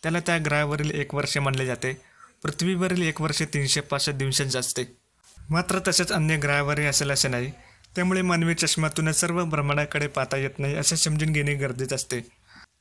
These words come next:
एखाद्या ग्रहाचे त्याच्या तान्यापासूनचे अंतर किती आहे व ब्रह्मांडाची गती कशी आहे, यावरही ते अवलंबून असते. संशोधकांनी एक असा ग्रह शोधला आहे, जो अवघ्या सोळा तासांमध्ये त्याच्या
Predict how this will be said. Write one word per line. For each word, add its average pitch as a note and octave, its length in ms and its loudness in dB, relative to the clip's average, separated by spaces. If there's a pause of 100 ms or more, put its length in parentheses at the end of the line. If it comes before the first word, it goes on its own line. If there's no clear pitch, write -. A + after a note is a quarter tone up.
(100)
एखाद्या F3 360 2
ग्रहाचे F3+ 280 4
त्याच्या E3+ 360 2
तान्यापासूनचे D3+ 720 0
अंतर D3+ 300 0
किती D3 260 -2
आहे C#3 140 0
व D#3 120 0
ब्रह्मांडाची D#3+ 600 0
गती C#3+ 260 -4
कशी C#3+ 240 0
आहे, C3 420 -6
यावरही E3+ 340 0
ते D#3+ 260 -2
अवलंबून C#3 440 0
असते. B2+ 260 -4 (440)
संशोधकांनी F3 680 4
एक E3+ 180 2
असा D#3 220 2
ग्रह D3 200 0
शोधला C#3+ 320 2
आहे, D3 140 2
जो D3+ 220 -2 (100)
अवघ्या D3+ 260 0
सोळा F3 320 2
तासांमध्ये D#3+ 520 0
त्याच्या D3 300 -4